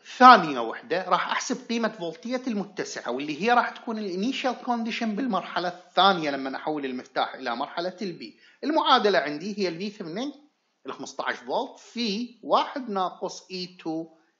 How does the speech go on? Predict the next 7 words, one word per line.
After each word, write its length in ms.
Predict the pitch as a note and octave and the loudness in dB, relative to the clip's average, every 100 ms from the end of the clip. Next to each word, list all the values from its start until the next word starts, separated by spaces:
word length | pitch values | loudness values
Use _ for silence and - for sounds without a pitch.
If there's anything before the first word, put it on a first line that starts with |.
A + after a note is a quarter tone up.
| _ _ | _ _
تي 500 | - F#3 F3 A3 A#3 D3 | -10 -4 0 0 -2 -6
اللي 240 | D3 C3 | -6 0
هي 60 | C3 | 0
واحد 320 | C3 A#2 C3 - | 0 -2 -8 -10
سكند 540 | - F3+ A#3 A#3 - | -8 -2 -2 -4 -4
على 180 | D#3 D#3+ D3+ | -2 -2 -4
تاو. 380 | - F3 C3 A2+ | 4 4 4 0